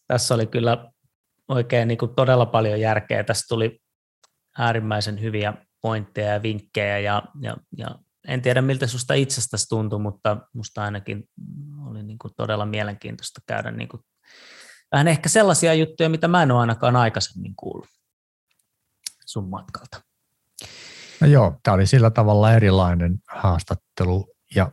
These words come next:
Speaker 2: oikein mukava sen takia, että tässä ei todellakaan paljon puhuttu niistä mun intohimon, arjen intohimon kohteista, eli, kohteista, eli asuntosijoittamisen ansaintalogiikoista tai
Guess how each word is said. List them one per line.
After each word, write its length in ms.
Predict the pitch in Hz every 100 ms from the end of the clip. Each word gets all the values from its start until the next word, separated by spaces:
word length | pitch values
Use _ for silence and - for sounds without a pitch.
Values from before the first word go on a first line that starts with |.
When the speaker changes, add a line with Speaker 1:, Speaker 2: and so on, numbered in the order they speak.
| - 98
Speaker 2:
oikein 340 | 87 101 92
mukava 440 | 98 101 95 87
sen 240 | 85 92 87
takia, 360 | 76 - 92
että 160 | 82 -
tässä 320 | - 80 - 90
ei 100 | 90
todellakaan 720 | 90 85 82 73 - 87 80 _ -
paljon 240 | 85 85
puhuttu 420 | 87 85 90 -
niistä 480 | 87 87 87 - 98
mun 360 | 92 95 90 90 - _ _ - - -
intohimon, 720 | 104 90 90 85 90 85 92 98 _ _ _ _ _ _ _ _ _ _ _ _ _ _ -
arjen 320 | 104 101 104
intohimon 640 | 104 92 87 95 92 82
kohteista, 600 | 92 85 90 80 - 92
eli, 200 | 87 92 - -
kohteista, 600 | 90 - - 87 - 101
eli 180 | 92 - - -
asuntosijoittamisen 960 | - 95 85 - 92 80 - 85 101 98
ansaintalogiikoista 1200 | 90 76 80 82 85 82 - 92 85 85 78 92 -
tai 240 | 85